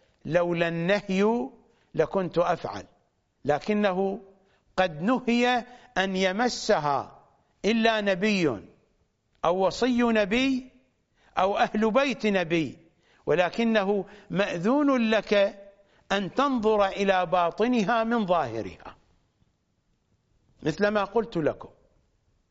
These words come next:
إنه جهاز، جهاز إلهيٌ سماويٌ نوريٌ غيبي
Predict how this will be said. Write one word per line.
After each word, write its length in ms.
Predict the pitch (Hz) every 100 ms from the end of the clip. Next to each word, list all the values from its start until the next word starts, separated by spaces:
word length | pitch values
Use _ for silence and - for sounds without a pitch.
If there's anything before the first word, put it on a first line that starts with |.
| _ _ _ _
إنه 420 | 220 302 269 240 220
جهاز، 720 | 185 - 240 240 180 156 110 - _ _ _ _ _ 127
جهاز 520 | 160 185 226 220 185 208 208 202 - - _ _ -
إلهيٌ 840 | 170 175 160 170 208 202 196 190 190 220 - _ _ _ _ _ _ _
سماويٌ 1080 | - 160 160 156 160 196 190 190 190 185 196 - _ _ -
نوريٌ 600 | 147 160 156 185 185 180
غيبي 760 | 180 160 143 139 131 143 92